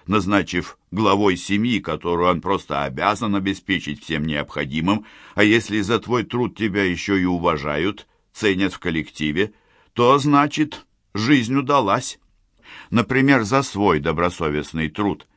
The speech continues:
Сергей Анатольевич Упоров неоднократно был награжден благодарственными письмами и грамотами предприятия, а также Режевской местной организации воз, и он этим заслуженно гордится.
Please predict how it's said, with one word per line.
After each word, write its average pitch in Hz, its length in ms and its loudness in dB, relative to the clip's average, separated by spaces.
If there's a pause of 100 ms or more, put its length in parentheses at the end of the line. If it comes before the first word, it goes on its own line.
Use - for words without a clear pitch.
Сергей 92 400 0
Анатольевич 85 680 0
Упоров 76 560 -4 (440)
неоднократно 92 840 2
был 95 200 0
награжден 85 680 -2
благодарственными 85 960 -2
письмами 85 500 -6
и 87 100 0
грамотами 80 600 -2
предприятия, 82 880 -2 (320)
а 92 100 2
также 143 380 0
Режевской 123 640 0
местной 98 440 0
организации 82 800 -2
воз, 90 340 -4 (540)
и 80 80 -4
он 85 300 0
этим 92 300 0
заслуженно 104 640 -2
гордится. 82 760 -4